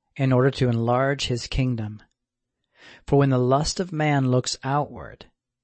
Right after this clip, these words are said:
then pride calls and holds forth an object to the eye, which, being let in, conceives and grows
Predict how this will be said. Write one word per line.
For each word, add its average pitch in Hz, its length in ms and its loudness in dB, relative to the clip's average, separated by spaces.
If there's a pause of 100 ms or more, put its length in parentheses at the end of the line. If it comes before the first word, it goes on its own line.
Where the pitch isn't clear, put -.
(160)
then 127 300 2
pride 175 500 -4
calls 156 600 -4
and 127 160 -6
holds 127 400 -4
forth 127 380 -4
an 120 140 -2
object 127 540 -6
to 120 100 -6
the 110 200 -8
eye, 113 440 -10 (420)
which, - 540 -4
being 123 200 2
let 107 280 -4
in, 113 340 -8 (420)
conceives 127 760 -4 (100)
and 139 180 -2
grows 127 540 -2